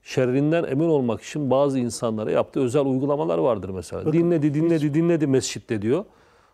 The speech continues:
Speaker 1: Sonra onu kapıya kadar uğurladı. "Ya Resulallah, bu en şerrilerinden Medine'nin niye böyle yaptınız?" "Şerrinden emin olmak için." diyor.
Speaker 2: Tamam.
Speaker 1: E şimdi
Speaker 2: Ama
Speaker 1: bizim de
Speaker 2: bakın,
Speaker 1: bir takım
Speaker 2: iki yüzlü değildi.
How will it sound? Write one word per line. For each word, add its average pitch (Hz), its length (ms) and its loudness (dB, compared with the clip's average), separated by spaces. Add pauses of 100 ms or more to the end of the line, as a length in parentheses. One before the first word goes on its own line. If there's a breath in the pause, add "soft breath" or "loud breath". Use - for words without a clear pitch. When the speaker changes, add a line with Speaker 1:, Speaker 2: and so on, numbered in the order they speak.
Speaker 1:
Sonra 170 460 2
onu 156 260 0
kapıya 165 360 0
kadar 160 340 0
uğurladı. 139 580 2
"Ya 143 220 4
Resulallah, 165 420 0
bu 151 100 2
en 185 140 2
şerrilerinden 165 720 2
Medine'nin 135 440 2
niye 190 180 4
böyle 147 160 4
yaptınız?" 143 380 0
"Şerrinden 170 580 2
emin 165 200 2
olmak 113 300 0
için." 87 260 -14
diyor. 85 140 -12 (500 soft breath)
Speaker 2:
Tamam. 135 300 -4 (260)
Speaker 1:
E 131 60 0
şimdi 160 200 0
Speaker 2:
Ama 156 40 2
Speaker 1:
bizim 175 160 2
de 185 40 4
Speaker 2:
bakın, 160 140 2
Speaker 1:
bir 160 100 -4
takım 160 380 -2 (160)
Speaker 2:
iki 165 240 -6
yüzlü 120 600 -2
değildi. 104 480 -4